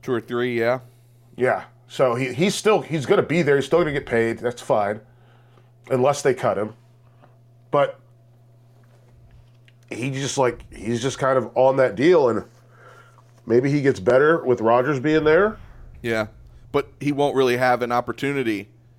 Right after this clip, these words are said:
Speaker 2: Right, he has no
Speaker 1: It's because you motherfuckers come to my office every Thursday like there's nothing going on in here. Like, "Are you recording?" "Yes, I am." So I put a note on there. Sorry, someone's giving me shit for my recording note.
Speaker 2: Dude, I,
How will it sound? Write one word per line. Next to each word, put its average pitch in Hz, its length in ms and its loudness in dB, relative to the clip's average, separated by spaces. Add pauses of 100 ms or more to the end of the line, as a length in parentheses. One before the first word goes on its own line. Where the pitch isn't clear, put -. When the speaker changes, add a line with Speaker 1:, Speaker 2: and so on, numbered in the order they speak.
(520)
Speaker 2:
Right, 123 220 0
he 147 80 4
has 170 180 4
no 139 120 4
Speaker 1:
It's 147 180 2
because 285 560 4
you 294 80 4
motherfuckers 269 640 2
come 262 240 0
to 262 80 -4
my 240 140 4
office 220 460 4
every 220 340 2
Thursday 180 580 2
like 175 280 0
there's 196 280 2
nothing 220 440 0
going 208 260 4
on 233 180 4
in 196 80 0
here. 175 180 2
Like, 160 200 2
"Are 151 80 4
you 190 120 -2
recording?" 208 400 2
"Yes, 185 200 0
I 233 80 2
am." 285 180 0
So 147 100 -2
I 151 40 2
put - 140 0
a - 80 0
note 247 200 2
on 139 140 0
there. 113 240 -10 (680)
Sorry, 113 300 0
someone's 143 240 -2
giving 143 160 -2
me 123 80 0
shit 127 240 -2
for - 80 -8
my 113 100 2
recording 104 480 -2
note. 92 220 -12 (2250)
Speaker 2:
Dude, 113 200 0
I, 120 500 2